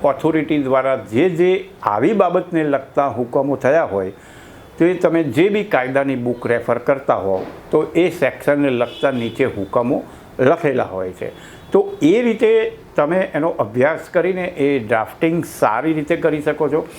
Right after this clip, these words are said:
કારણ કે રેવન્યુ પ્રેક્ટિસની અંદર ડ્રાફ્ટિંગ એક ખૂબ જ મહત્ત્વની બાબત છે, અ,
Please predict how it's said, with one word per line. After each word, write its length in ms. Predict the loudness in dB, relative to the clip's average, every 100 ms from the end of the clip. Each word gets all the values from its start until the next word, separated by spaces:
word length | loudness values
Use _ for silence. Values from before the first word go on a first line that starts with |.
| -18 -18 -18 -20 -2
કારણ 260 | 0 0 0
કે 360 | 2 2 0 -4 -14 -20 -20 -20 -20 -20 -20 -4 0
રેવન્યુ 580 | 2 2 2 2 2
પ્રેક્ટિસની 720 | 2 0 0 -4 -2 0 2
અંદર 340 | 2 0 0 -2 -10 -20 -18 -8 -2
ડ્રાફ્ટિંગ 760 | 2 0 0 0 0 0 -2 0
એક 240 | 0 -2 -2
ખૂબ 300 | 0 2 2
જ 60 | -2 -6
મહત્ત્વની 800 | -4 -2 0 2 2 2 0 0 0
બાબત 340 | 0 0 -2
છે, 180 | -4 -4
અ, 1160 | -6 -18 -20 -20 -12 -4 0 2 2 2 0